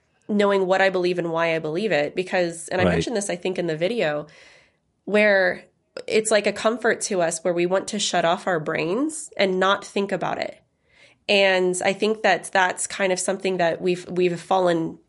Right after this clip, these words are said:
Speaker 1: too much into. Like, we've gotten too comfortable. And one thing that I talk a lot about,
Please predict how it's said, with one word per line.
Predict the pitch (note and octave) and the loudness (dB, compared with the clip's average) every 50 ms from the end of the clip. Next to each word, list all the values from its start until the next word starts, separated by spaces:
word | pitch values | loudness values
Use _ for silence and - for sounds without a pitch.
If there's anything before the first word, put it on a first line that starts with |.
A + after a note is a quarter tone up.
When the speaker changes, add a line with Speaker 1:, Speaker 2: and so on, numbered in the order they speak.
| _ _ _ _ _ _ _ _ - | _ _ _ _ _ _ _ _ -8
Speaker 1:
too | - - G#3+ A3 | -4 0 2 2
much | A3 G3 E3 - - | 2 2 0 0 -2
into. | E3 G3 C4 - - - - | -2 -2 -2 -2 -2 -2 0
Like, | C#3+ D#3+ D#3 | 0 2 2
we've | F#3 F#3 | 2 2
gotten | F#3+ F3+ F3 - G3 | 2 0 0 -2 -4
too | - - E3+ | -4 -6 -6
comfortable. | E3+ - F3 F#3+ G3+ - - D#3+ - - - - - _ - - - - - - _ _ - | -6 -4 -6 -6 -6 -6 -8 -6 -6 -6 -8 -8 -12 _ -20 -20 -20 -20 -20 -20 _ _ -2
And | - G3 G3 G3 F#3 F#3 F3+ F3+ F3+ | 0 2 4 4 4 2 2 0 0
one | F3+ G#3 A3 A3+ | 0 0 0 2
thing | A3+ A#3 A3+ | 2 2 2
that | G3 F3 | 2 2
I | G3+ | 0
talk | G#3 - G#3 G3 G3 | 0 0 -2 -2 -2
a | F#3 | -2
lot | F3 E3+ E3 D#3+ | -4 -2 -2 -2
about, | D#3+ F3+ D#3+ D#3+ D#3+ D#3+ - - | -2 0 0 0 -2 -2 -4 -8